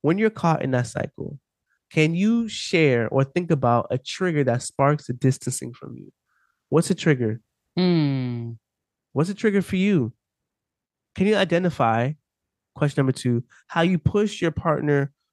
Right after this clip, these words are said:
Speaker 1: away from you or how you make it dangerous for them to come closer to you?
Speaker 2: Mm.
Speaker 1: Because, you know, even the person who, who's withdrawing, I'm thinking about that person in, in mind as I ask this question. How do you make it dangerous for them to come closer to you?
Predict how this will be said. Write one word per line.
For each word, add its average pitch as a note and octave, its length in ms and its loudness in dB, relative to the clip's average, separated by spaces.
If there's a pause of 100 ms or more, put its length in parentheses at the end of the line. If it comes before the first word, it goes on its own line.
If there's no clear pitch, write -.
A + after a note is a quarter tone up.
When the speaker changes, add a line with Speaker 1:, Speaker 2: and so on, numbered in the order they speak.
(160)
Speaker 1:
away C#3+ 460 2
from D3 240 -2
you A2+ 340 -4 (240)
or D#3+ 140 2
how E3+ 100 2
you F#3 140 2
make F3 140 0
it C#3 120 -2
dangerous F3+ 380 0
for - 100 -4
them D#3+ 120 2
to D#3 60 2
come D#3+ 160 -4
closer F3+ 400 -4
to C3+ 200 -8
you? B2 240 -6 (200)
Speaker 2:
Mm. D3+ 400 -2 (720)
Speaker 1:
Because, D3+ 300 -2
you F3 100 2
know, D3+ 140 4
even G3+ 240 0
the G3 40 0
person G3 280 0
who, F#3+ 160 4
who's G3 200 2
withdrawing, D3+ 720 2
I'm C#3 220 0 (280)
thinking G3 160 2
about D#3 180 2
that C#3+ 140 -2
person F3 480 -2
in, C#3 340 -2
in C#3+ 160 0
mind D3 340 2
as C3 120 0
I B2+ 160 2 (200)
ask D#3 260 0
this C3+ 100 -4
question. D3 520 -2 (380)
How D3 220 0
do F#3 60 2
you F#3+ 80 2
make F3 140 2
it D3+ 120 0
dangerous D3+ 340 0
for D3+ 100 0
them C3+ 180 0
to B2 260 -2 (180)
come D#3 160 -2
closer E3 400 0
to - 140 -8
you? A#2 200 -6